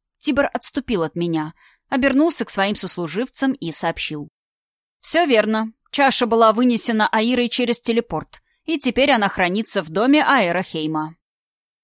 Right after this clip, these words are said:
Полисмаги заулыбались, принялись радостно переговариваться и стали смотреть на меня гораздо более спокойно. А папа, приблизившись, проговорил. «Отправляемся домой, Кая.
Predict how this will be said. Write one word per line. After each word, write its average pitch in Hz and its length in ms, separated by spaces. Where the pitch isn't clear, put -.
Полисмаги 269 540
заулыбались, 190 960
принялись 302 480
радостно 208 440
переговариваться 233 920
и 339 80
стали 320 320
смотреть 220 460
на 254 80
меня 233 320
гораздо 196 440
более 156 280
спокойно. 151 720
А 240 120
папа, 262 440
приблизившись, 233 760
проговорил. 226 640
«Отправляемся 277 800
домой, 247 380
Кая. 156 520